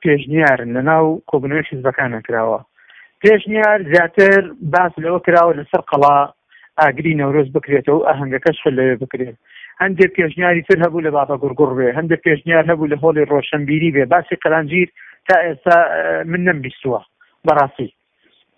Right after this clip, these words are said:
ئە، بەڵام ئەوەنەی بزانم، ئەو بزانم لێرەیە، ئە، زیاتر حیزبە کوردستانیەکان بیر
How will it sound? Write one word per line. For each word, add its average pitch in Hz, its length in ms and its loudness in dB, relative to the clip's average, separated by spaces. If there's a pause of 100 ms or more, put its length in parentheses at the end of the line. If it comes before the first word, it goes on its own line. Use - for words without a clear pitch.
(180)
ئە، 156 80 4 (520)
بەڵام 240 300 4 (160)
ئەوەنەی 233 360 4 (100)
بزانم، 151 520 0
ئەو 180 100 0 (300)
بزانم 147 380 0
لێرەیە، 156 420 6 (600)
ئە، 160 100 4 (520)
زیاتر 233 380 4
حیزبە 190 300 0
کوردستانیەکان 156 680 -2 (100)
بیر 208 140 0